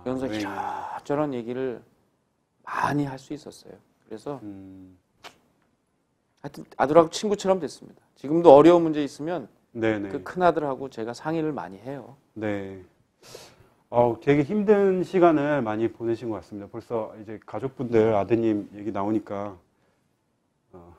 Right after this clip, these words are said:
Speaker 2: 눈시울이 붉어지시는 것 같은데요. 자, 잠시 여러분들 그 쉬는 타임, 그렇다고 자리를 뜨시면 안 되고요. <laughs> 그 힘드시겠지만 잠깐 영상을, 그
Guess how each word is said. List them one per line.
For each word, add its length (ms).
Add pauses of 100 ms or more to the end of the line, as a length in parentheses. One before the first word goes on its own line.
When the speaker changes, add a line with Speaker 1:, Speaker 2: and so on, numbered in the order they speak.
(140)
Speaker 2:
눈시울이 420
붉어지시는 520
것 60
같은데요. 540 (480)
자, 280 (460)
잠시 640
여러분들 520
그 280 (540)
쉬는 800
타임, 400 (480)
그렇다고 280
자리를 380
뜨시면 280
안 100
되고요. 300 (280)
<laughs> 360
그 200 (380)
힘드시겠지만 800 (580)
잠깐 460
영상을, 840
그 160